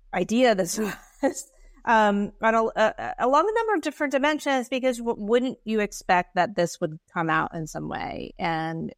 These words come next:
whether or not the, the interpretation is accurate, as we've talked about many times before, perception is, can be as important as reality, uh, when it comes to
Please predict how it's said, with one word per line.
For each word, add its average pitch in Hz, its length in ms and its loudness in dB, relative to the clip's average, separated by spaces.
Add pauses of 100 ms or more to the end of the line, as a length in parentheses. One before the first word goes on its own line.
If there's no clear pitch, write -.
(120)
whether 196 400 2
or 196 60 0
not 208 260 0 (560)
the, - 340 -12
the 185 360 2 (300)
interpretation 208 720 0
is 247 120 0
accurate, 220 560 2 (720)
as 202 160 2
we've 220 240 -2 (440)
talked 208 200 0
about 196 320 2 (220)
many 202 180 2
times 196 200 0
before, 220 460 0
perception 202 800 -2 (1200)
is, - 340 -2
can 214 160 0
be 220 180 2
as 202 140 2
important 202 420 0
as 196 140 -2
reality, 214 720 2 (380)
uh, 190 220 4
when 185 200 0
it 180 100 -6
comes 196 440 -4
to 185 500 -2